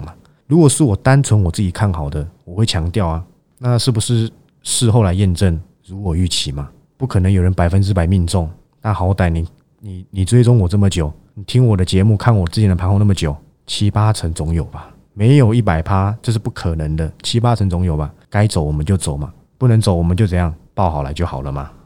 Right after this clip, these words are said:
你要不要走，我不能决定啊，我只能给你我的看法，你想走，你不想走，操作在你，我的作业，我的工作，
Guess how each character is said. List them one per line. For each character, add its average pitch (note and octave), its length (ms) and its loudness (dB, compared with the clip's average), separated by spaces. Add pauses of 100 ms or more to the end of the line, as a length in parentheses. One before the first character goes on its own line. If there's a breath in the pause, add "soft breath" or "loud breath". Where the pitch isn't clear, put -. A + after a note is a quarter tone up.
(220)
你 A2 140 0
要 D3 120 6
不 D3 80 0
要 C#3 140 6
走， G#2 180 0
我 F2 160 0
不 F#2 100 0
能 A2 160 6
决 F2+ 200 0
定 F#2 200 2
啊， E2+ 160 -4 (300)
我 C3 140 0
只 C3+ 80 0
能 B2+ 120 4
给 A#2 140 0
你 A#2+ 100 2
我 F2+ 240 0
的 E2+ 100 -2
看 F#2+ 280 0
法， D#2 220 -8 (280)
你 G#2+ 140 0
想 G2 220 0
走， E2 280 -4
你 F2 120 -6
不 G2 100 -2
想 F2+ 220 -2
走， D2+ 180 -6 (240)
操 - 180 -4
作 G#2 140 -2
在 F2+ 160 -2
你， D2 140 -8 (180)
我 F2 160 -6
的 E2+ 80 0
作 A2 240 -2
业， G2+ 320 0
我 F#2 100 -4
的 F2 80 -2
工 A#2 200 2
作， A2+ 260 -2